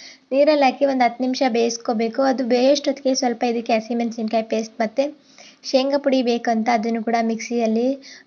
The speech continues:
ರುಬ್ಕೊಂಡೆ. ಇನ್ನ ಚೌಳಿಕಾಯಿ ಪಲ್ಯನ ಮಾಡ್ಕೊಳ್ಳೋದಕ್ಕೆ ಒಂದ್ ಕಡಾಯಿಗೆ ಎಣ್ಣೆ, ಸಾಸಿವೆ, ಜೀರಿಗೆ, ಉದ್ದುದ್ದಕ್ಕೆ ಕಟ್ ಮಾಡಿ ಇಟ್ಕೊಂಡಿರೋ ಈರುಳ್ಳಿ, ಸ್ವಲ್ಪ ಕರ್ಬೇವು ಸೊಪ್ಪು ಹಾಕೊಂಡು ಚೆನ್ನಾಗಿ ಫ್ರೈ ಮಾಡ್ಕೋಬೇಕು.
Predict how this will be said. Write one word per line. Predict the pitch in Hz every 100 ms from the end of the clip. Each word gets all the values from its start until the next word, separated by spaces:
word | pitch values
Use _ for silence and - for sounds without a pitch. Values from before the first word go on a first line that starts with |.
| 247
ರುಬ್ಕೊಂಡೆ. | 226 226 254 233 247
ಇನ್ನ | 277 311
ಚೌಳಿಕಾಯಿ | 311 277 285 294 285
ಪಲ್ಯನ | 277 269 277
ಮಾಡ್ಕೊಳ್ಳೋದಕ್ಕೆ | 269 233 240 262 254 226 220 262
ಒಂದ್ | 302 311 302
ಕಡಾಯಿಗೆ | - 269 269 285 294 285
ಎಣ್ಣೆ, | 262 269 277
ಸಾಸಿವೆ, | 277 254 240 262 247
ಜೀರಿಗೆ, | 240 220 285 330 - _ _ - - _ - -
ಉದ್ದುದ್ದಕ್ಕೆ | 269 302 294 294 302
ಕಟ್ | 285 254 269
ಮಾಡಿ | 269 262
ಇಟ್ಕೊಂಡಿರೋ | 269 262 247 247
ಈರುಳ್ಳಿ, | 240 233 240 240 277
ಸ್ವಲ್ಪ | 302 285 285 320 320
ಕರ್ಬೇವು | 311 262 226 277
ಸೊಪ್ಪು | 277 262 254
ಹಾಕೊಂಡು | 240 240 247
ಚೆನ್ನಾಗಿ | 302 294 294 294
ಫ್ರೈ | 302 269 247
ಮಾಡ್ಕೋಬೇಕು. | 262 240 240 226 220 226